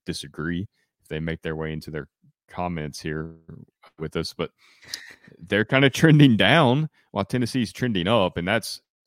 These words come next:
I mean, you see the S E C predictions this year from a lot of media. A lot of, most of them have Tennessee finishing second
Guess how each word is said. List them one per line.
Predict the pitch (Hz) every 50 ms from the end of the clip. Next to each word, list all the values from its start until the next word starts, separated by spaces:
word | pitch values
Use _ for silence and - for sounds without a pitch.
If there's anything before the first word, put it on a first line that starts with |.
| _ _ _ _ _ _ _ -
I | 107
mean, | 104 110
you | 117
see | - - 170
the | 143 135 127
S | 127 127 -
E | 117 104
C | - - 147 156
predictions | - 107 85 95 73 - - 90 85 76
this | 87 87 85 -
year | 92 90 85
from | - 87 85
a | 85
lot | 85 87 85
of | 78 80
media. | 80 82 80 82 85 87 85 80 - 50
A | - 71
lot | 85 90 110 123
of, | 127 104 65 -
most | 62 95 110 127 127 - -
of | 123
them | 117 113 113
have | 104 92
Tennessee | - - 107 95 - - 110 95
finishing | - 95 85 76 - 73 69
second | - - 87 78 - -